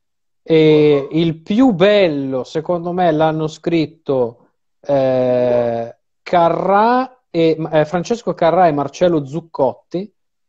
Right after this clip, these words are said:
Eh, e poi ci sono, diciamo, dei, questo è un libro esclusivamente sul Derby Club. Poi il Derby Club, essendo, come vi ho detto all'inizio, un po'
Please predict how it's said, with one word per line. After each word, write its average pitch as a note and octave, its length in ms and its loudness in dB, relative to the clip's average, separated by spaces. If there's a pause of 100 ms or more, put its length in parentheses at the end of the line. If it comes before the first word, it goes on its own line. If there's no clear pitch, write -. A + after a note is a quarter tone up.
(300)
Eh, C#3+ 1200 2
e F#3+ 160 0
poi C4 160 0
ci F#3+ 140 -4
sono, F3 400 -2 (240)
diciamo, D#3 680 -4
dei, D#3+ 360 0 (220)
questo F#3+ 280 0
è - 20 2
un D#3 140 0
libro E3 680 -2 (220)
esclusivamente C#3+ 880 -4
sul B2 160 -10
Derby A#2+ 280 -6
Club. A2 380 -14
Poi E3 400 0
il D3+ 100 -10
Derby F#3 300 -2
Club, E3 260 -2
essendo, C3+ 600 -6
come C3 300 -8
vi B2 260 -12
ho C3+ 60 -4
detto C#3+ 280 -4
all'inizio, C#3+ 440 -6
un C3+ 100 -6
po' C3+ 680 2